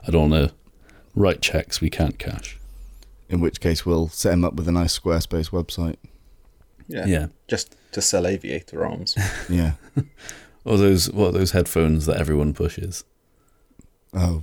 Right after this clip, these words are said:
Speaker 2: Raycons.
Speaker 1: Raycons,
Speaker 3: Oh,
Speaker 1: that's
Speaker 3: yeah.
Speaker 1: the one. Yeah, we can't get Ray-Bans, but we can get Raycons.
Speaker 2: I gave those scooters a go last night.
Speaker 3: Did you?
Speaker 2: Yeah, those electric
Speaker 3: And,
Speaker 2: ones. Yeah,
Speaker 3: well, you're
Speaker 2: yeah.
Speaker 3: still alive, so
Speaker 2: I'm still alive. I actually went out. Um,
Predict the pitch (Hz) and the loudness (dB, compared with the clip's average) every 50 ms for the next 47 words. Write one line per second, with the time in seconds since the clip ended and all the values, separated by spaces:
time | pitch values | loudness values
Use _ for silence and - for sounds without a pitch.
0 | 90 107 110 107 117 113 - - 101 95 90 87 101 98 95 95 - - 85 80 | -8 -4 0 0 0 0 0 -2 -4 -2 -2 0 2 4 4 4 4 2 2 2
1 | 78 76 - - 80 76 - - 82 78 - 80 87 92 - _ _ _ _ _ | 2 0 0 0 0 0 0 0 -2 -2 -4 -6 -8 -10 -12 _ _ _ _ _
2 | 82 78 - 82 78 85 85 - 107 110 95 101 90 85 90 90 82 80 71 78 | -4 -2 -2 -2 -2 -2 0 0 0 2 2 2 2 4 4 4 4 4 4 4
3 | 73 73 76 - - - 90 80 73 - - - - - - - - - 69 - | 2 2 0 -2 -2 0 0 2 2 2 0 0 0 -2 -2 -2 -4 -4 -4 -4
4 | 123 113 101 - - _ _ _ _ _ _ _ _ _ _ _ _ _ _ - | -6 -10 -12 -14 -18 _ _ _ _ _ _ _ _ _ _ _ _ _ _ 0
5 | 123 127 123 104 95 92 90 - - - 131 131 117 87 92 90 92 - 95 92 | 2 2 2 4 4 2 2 2 0 2 2 2 4 4 2 2 0 2 2 2
6 | 87 90 90 90 92 - - - 90 95 92 - - 98 95 104 107 - - _ | 4 4 2 0 -2 -4 -2 0 0 0 0 0 0 0 2 2 0 -2 -6 _
7 | _ _ _ _ _ 190 196 - 175 156 127 104 87 - _ _ _ _ _ _ | _ _ _ _ _ -6 -4 0 0 2 2 0 -2 -6 _ _ _ _ _ _
8 | _ _ _ _ _ 107 110 117 127 123 101 98 98 101 101 120 - - 131 123 | _ _ _ _ _ 2 4 4 4 4 4 4 4 4 4 4 4 2 2 2
9 | 117 90 87 90 90 107 113 110 110 107 104 104 90 90 - 123 104 92 95 107 | 2 4 4 4 4 4 4 4 4 6 4 4 4 4 4 6 6 6 6 4
10 | 113 - - - - - - _ _ - - - 78 80 151 - - 214 208 147 | 2 2 0 -4 -6 -8 -10 _ _ -12 -6 -4 0 0 0 2 4 4 4 4
11 | 120 135 170 170 110 85 80 80 - - - - 127 156 196 - - - 131 117 | 4 4 4 4 4 4 2 2 0 -6 -4 0 0 2 2 2 2 2 2 2
12 | 98 92 71 90 95 92 - - - 87 87 87 87 87 87 87 87 92 92 | 2 2 2 2 2 2 0 0 0 0 2 2 2 2 2 2 0 -2 -4